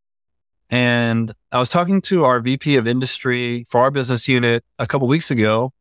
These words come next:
and we talked about, like, how A I will change and I think it's similar, though. He was a pretty senior guy, and he'd been in aerospace for thirty years. So he said it was the same thing when simulation came out and when it was started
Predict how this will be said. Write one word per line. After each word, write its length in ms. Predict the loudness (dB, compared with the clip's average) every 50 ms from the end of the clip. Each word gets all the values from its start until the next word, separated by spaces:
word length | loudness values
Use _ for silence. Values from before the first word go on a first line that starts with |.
| _ _ -4
and 420 | -2 -2 0 0 0 -2 -2 -2 0
we 160 | 0 0 0
talked 260 | 2 0 -2 -2 -2
about, 280 | 0 0 0 2 2 0
like, 140 | 0 0 0
how 140 | -2 0
A 120 | 0 0 0
I 120 | 0 -2
will 140 | -2 -4 -6
change 580 | -4 -2 -2 0 0 0 -2 -4 -6 -8 -12 _ _ _ -16
and 540 | -10 -4 -2 -2 0 0 0 -2 -2 -4 -4
I 100 | -4 -4
think 240 | -2 0 0 0 2
it's 200 | 0 -2 -4 -2
similar, 360 | 0 0 2 2 2 2 0
though. 220 | 0 0 2 0 0 0
He 280 | -2 0 2 4 4
was 320 | 4 4 4 2 0 2 2
a 320 | 2 2 2 0 -2 -4 _ _ _ _ _ -2
pretty 180 | 0 2 2 2
senior 320 | 2 2 2 2 2 2
guy, 320 | 2 2 2 2 0 -2 -6 -10 -10 -4
and 100 | -2 -2
he'd 100 | 0 2
been 140 | 0 0
in 80 | 0 2
aerospace 500 | 2 2 2 0 0 -2 -2 -4 -4 -4
for 100 | -6 -6
thirty 260 | -4 -2 -2 0 0
years. 440 | 0 0 0 0 -2 -4 -6 -10 -12 _ _ _ _ _ _ _ _ _ -10
So 160 | -4 0 2
he 120 | 2 2
said 240 | 2 2 2 0 0
it 40 | 0
was 100 | -2 -2
the 60 | -2
same 200 | -2 -2 -2 0
thing 160 | 0 0 2
when 120 | 0 0 -2
simulation 640 | 0 0 0 2 2 2 0 0 0 -2 -2 -2
came 220 | -2 -2 0 0
out 240 | 0 -2 -2 -4 _ _ -4
and 300 | -2 -2 0 0 0 0
when 160 | 0 0 0
it 20 | 0
was 160 | 0 -2 -2
started 380 | 0 0 0 0 0 -2 -6